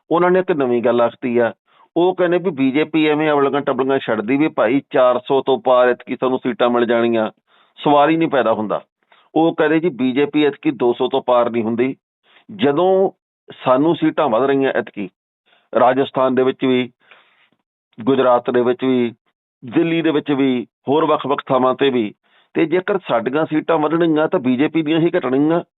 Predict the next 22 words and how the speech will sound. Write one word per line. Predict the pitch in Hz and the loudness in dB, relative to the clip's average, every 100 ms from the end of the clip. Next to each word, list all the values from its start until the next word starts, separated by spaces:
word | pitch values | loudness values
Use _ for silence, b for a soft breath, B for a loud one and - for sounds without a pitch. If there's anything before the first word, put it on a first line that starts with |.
| _ _ _ _ _ _ | _ _ _ _ _ _
ਤੇ | 175 | 0
ਜਦੋਂ | 180 196 | 0 0
ਬੀਜੇਪੀ | 208 165 160 185 185 | 0 0 0 0 -2
ਦੀ | 180 185 | -2 -2
ਸੀਟ | 160 160 175 | -2 -2 -2
ਹਰ | - 185 | -2 -2
ਸੂਬੇ | 208 185 165 175 | 0 -2 0 0
ਦੇ | 170 | 0
ਵਿੱਚ | 175 180 | -2 -2
ਘਟ | 160 120 | -2 0
ਰਹੀ | 135 | 0
ਹੈ | 160 | 0
ਤਾਂ | 185 - | -2 0
ਫਿਰ | 170 | 0
ਇਹ | 170 180 | 2 -2
ਚਾਰ | 175 147 117 | 0 0 0
ਸੌ | 120 | -4
ਤੋਂ | 120 | -4
ਪਾਰ | 123 120 | -2 -2
ਕਿਵੇਂ | 120 123 117 | -2 -2 0
ਹੋ | 117 | 0
ਜਾਣਗੇ? | 123 147 139 | 0 0 -2